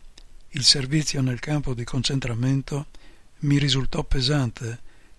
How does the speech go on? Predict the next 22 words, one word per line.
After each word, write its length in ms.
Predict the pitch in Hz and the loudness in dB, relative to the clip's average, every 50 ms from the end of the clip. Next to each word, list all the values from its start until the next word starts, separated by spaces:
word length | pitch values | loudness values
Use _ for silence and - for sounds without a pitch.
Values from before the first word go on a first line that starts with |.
| - - | -14 -12
a 120 | - 139 | -12 -10
causa 420 | - - 165 160 160 156 139 143 131 | -8 -4 -2 0 0 0 0 0 -2
dell'obbligo 760 | 127 131 131 135 143 147 139 135 143 139 135 139 143 - - - - - - - - | -2 -2 -2 -2 -2 -2 0 -2 -2 -2 -2 -2 -2 -4 -8 -14 -16 -18 -20 -20 -12
d'assistere 640 | - 135 131 123 - - - 151 151 - - 156 143 | -6 -4 6 10 10 10 10 10 4 -2 -2 -2 -2
a 80 | 135 120 | -2 -4
punizioni 840 | - - 151 139 131 120 - - 143 139 143 143 143 143 135 135 - - - - - - - - | -2 2 2 4 4 2 0 -2 0 2 2 4 4 4 2 0 -2 -8 -16 -20 -20 -20 -18 -10
ed 200 | - 151 147 135 | -6 -4 -2 0
esecuzioni 840 | 139 127 135 131 120 - 139 113 - - 160 156 143 127 117 117 117 123 - - - - - - - - - - - | 0 2 2 0 -2 -4 -4 -4 -2 0 0 2 2 2 0 -2 -4 -6 -8 -14 -18 -20 -20 -20 -20 -20 -20 -20 -16
a-, 120 | - 175 - - - | -16 -16 -16 -16 -12
e 200 | - - 147 143 | -6 -4 -2 -2
a 100 | 135 131 | -2 -4
causa 420 | - - 151 147 151 151 147 147 | -4 -4 -2 0 0 2 0 0
di 160 | 131 120 120 - | -2 -2 -4 -4
tutti 280 | - 160 151 - 143 123 | -4 -4 -2 -2 -4 -4
quei 180 | - 131 127 | -2 -2 -4
piccoli, 600 | - - 151 147 139 - - 139 123 120 113 113 - - - - - - - - - | -2 -2 -2 -2 -2 -2 -4 -4 -4 -4 -6 -6 -10 -14 -18 -18 -18 -18 -18 -12 -4
tollerabili 680 | - - 147 147 139 135 131 143 151 143 127 131 127 147 | 0 2 2 2 2 0 0 0 0 0 0 -2 -2 -4
fatti 580 | - - - - 123 117 - - - 143 135 - - - - - - - | -6 -6 -6 -6 -6 -6 -8 -10 -10 -10 -10 -10 -12 -14 -16 -20 -14 -8
che 100 | - - | -6 -4
avvenivano 560 | 147 135 127 131 135 147 147 139 135 131 127 | -2 0 0 2 2 2 2 2 2 2 2
nel 200 | 123 123 127 127 | 2 0 0 0
lager, 480 | 139 151 147 127 120 113 117 117 120 | -2 -2 -2 -2 -4 -6 -6 -8 -8